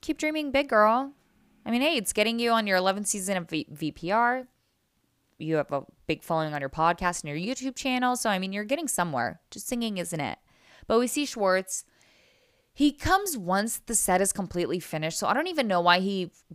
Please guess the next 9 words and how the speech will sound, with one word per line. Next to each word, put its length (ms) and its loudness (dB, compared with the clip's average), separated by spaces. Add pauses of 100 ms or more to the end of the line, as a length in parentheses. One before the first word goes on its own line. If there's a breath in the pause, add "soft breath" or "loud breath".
bothered 480 4
showing 360 -4
up. 440 0
But 280 4
we 120 2
go 120 6
back 200 6
to 440 4 (280)
Lame's, 840 -6